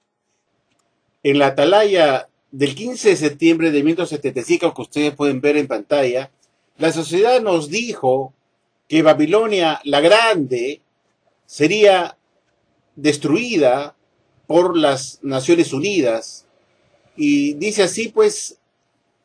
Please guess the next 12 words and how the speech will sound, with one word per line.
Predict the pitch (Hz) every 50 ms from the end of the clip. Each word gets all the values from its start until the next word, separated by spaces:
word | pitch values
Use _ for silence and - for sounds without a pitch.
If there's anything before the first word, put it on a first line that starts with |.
| _ _ _ _ _ _ -
esta | 175 175 - 196
atalaya | 175 175 160 156 160 175 185 185 180 180 170 151
del | 151 139 131
quince | 139 175 185 170 175
de | 165
septiembre | 156 151 143 - 165 165 160 165 165 160
de | 147 143 139
mil | 139 151 165 156
novecientos | 151 143 147 165 165 151
setenta | 151 143 - 139 120 - - 127
y | 123
cinco, | - - 175 175 160 135 - - 135 135 131 135